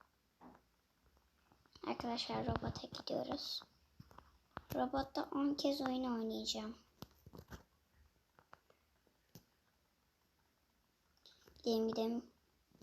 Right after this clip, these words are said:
Gidelim. Hadi. Evet arkadaşlar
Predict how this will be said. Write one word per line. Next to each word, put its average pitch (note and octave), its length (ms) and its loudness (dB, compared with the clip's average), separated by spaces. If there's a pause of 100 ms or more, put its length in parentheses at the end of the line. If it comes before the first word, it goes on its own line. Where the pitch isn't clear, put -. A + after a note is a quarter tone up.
(1080)
Gidelim. C4 720 6 (200)
Hadi. D4 340 4 (1500)
Evet - 180 -6
arkadaşlar B3 580 -2